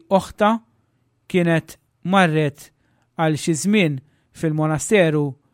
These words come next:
tal-Klarissi, iżda ġiet lura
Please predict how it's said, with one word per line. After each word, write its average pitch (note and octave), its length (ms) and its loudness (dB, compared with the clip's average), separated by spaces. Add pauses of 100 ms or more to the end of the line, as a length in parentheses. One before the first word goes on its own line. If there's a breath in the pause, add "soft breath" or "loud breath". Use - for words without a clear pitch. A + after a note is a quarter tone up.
(300)
tal-Klarissi, E3+ 760 0 (920)
iżda G3 360 2 (1200)
ġiet - 360 -2
lura G3 560 4